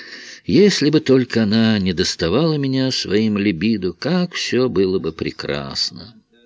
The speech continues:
Среди ночи я проснулся весь в поту, сердце колотилось, желудок крутило. Нет, зря я так много пил и ел.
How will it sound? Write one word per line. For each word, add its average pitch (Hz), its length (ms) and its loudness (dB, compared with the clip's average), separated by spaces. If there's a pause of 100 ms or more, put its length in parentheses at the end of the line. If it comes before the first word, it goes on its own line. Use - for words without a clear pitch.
(480)
Среди 117 360 2
ночи 127 420 4
я 107 180 6
проснулся 107 680 0
весь 92 400 2
в - 160 -10
поту, 190 520 0 (360)
сердце 135 640 2
колотилось, 165 1040 0
желудок 123 720 6
крутило. 202 760 4 (800)
Нет, 120 240 4
зря 95 340 2
я 80 60 -4
так - 240 -6
много 82 380 -2
пил 104 360 -2
и - 140 -14
ел. - 400 -8